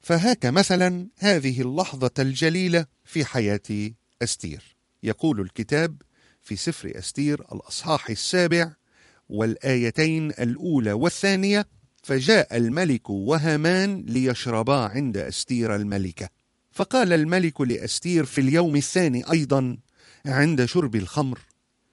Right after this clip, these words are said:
ما هو سؤلك يا أستير الملكة فيعطى لك؟ وما هي طلبتك ولو إلى نصف المملكة تقضى؟"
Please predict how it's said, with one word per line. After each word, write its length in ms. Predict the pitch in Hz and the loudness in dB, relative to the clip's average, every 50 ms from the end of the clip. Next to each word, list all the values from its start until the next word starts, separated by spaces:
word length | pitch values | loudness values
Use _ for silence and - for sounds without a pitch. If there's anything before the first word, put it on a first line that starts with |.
| _ _ - - - _ | _ _ -20 -20 -16 _
ما 220 | 170 165 185 220 254 | -2 0 2 4 4
هو 540 | 262 226 269 262 220 196 185 175 165 165 151 _ _ - | 4 4 2 2 4 4 2 2 0 -2 -6 _ _ -14
سؤلك 680 | - - - - 247 214 - 151 151 151 143 139 - 143 | -10 -6 -2 -2 -2 -2 0 2 2 2 2 2 0 -2
يا 400 | 147 139 135 147 139 139 - 139 | 0 2 2 2 2 2 2 -2
أستير 460 | - - - - 165 151 135 127 131 | -4 -4 -2 0 0 2 4 4 4
الملكة 760 | 123 120 117 120 127 143 139 123 117 - - 120 117 113 107 - _ _ - - _ | 2 2 2 2 4 4 4 4 2 2 2 2 2 2 0 -4 _ _ -20 -20 _
فيعطى 580 | _ - - 185 180 185 196 170 170 - - 156 | _ 0 2 4 6 6 4 4 2 2 2 6
لك؟ 300 | 143 151 160 147 - - 127 123 117 117 - _ _ _ _ - | 8 8 8 6 4 -2 -6 -6 -6 -10 -14 _ _ _ _ 0
وما 320 | 147 170 185 196 196 180 | 0 2 2 2 2 2
هي 440 | 165 196 214 196 185 175 165 156 139 - _ | 2 4 4 6 6 6 4 2 0 -4 _
طلبتك 840 | - 180 160 156 151 139 135 185 233 - - 240 - - 151 - - - _ _ _ - - _ - | 2 2 2 2 0 2 4 4 4 4 2 -2 -2 -4 -6 -8 -8 -12 _ _ _ -20 -20 _ -4
ولو 580 | 127 131 143 185 208 233 226 220 214 196 - | -2 0 2 4 4 6 6 6 4 2 0
إلى 440 | - - 196 202 196 180 180 175 170 | -2 0 2 4 4 4 4 4 2
نصف 400 | 175 208 170 - - - - - | 2 2 2 2 0 -2 -2 -2
المملكة 1000 | 190 175 165 160 170 202 233 214 170 127 113 107 101 - 117 104 104 113 127 139 135 _ _ _ _ _ _ _ | -2 -2 -2 -2 0 0 0 2 2 2 0 0 0 -2 -2 0 0 0 0 -2 -6 _ _ _ _ _ _ _
تقضى؟" 300 | - - - - - - | -8 -8 -8 -8 -12 -16